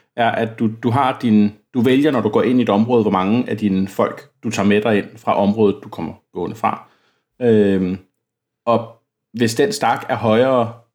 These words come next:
og du er på vej ind, altså, hvis du har, hvis jeg har tre mans i min bunke, og jeg går ind i Mortens, som har en mans, jamen, så vinder jeg, fordi jeg har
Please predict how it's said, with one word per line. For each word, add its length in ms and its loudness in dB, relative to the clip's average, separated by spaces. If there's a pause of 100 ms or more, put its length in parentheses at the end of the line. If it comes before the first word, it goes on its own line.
(160)
og 100 -8
du 60 2
er 40 2
på 60 -2
vej 140 2
ind, 200 0
altså, 200 -2 (260)
hvis 140 -8
du 80 0
har, 220 0
hvis 100 -6
jeg 80 0
har 160 0
tre 260 -4 (1000)
mans 580 0
i 80 -4
min 380 2 (220)
bunke, 400 2 (100)
og 200 2
jeg 120 2
går 100 0
ind 100 2
i 40 2
Mortens, 380 2
som 200 -4
har 200 -2
en 200 -2
mans, 340 -2 (380)
jamen, 220 2
så 180 -2
vinder 240 0
jeg, 200 0
fordi 280 -4
jeg 100 -2
har 220 -4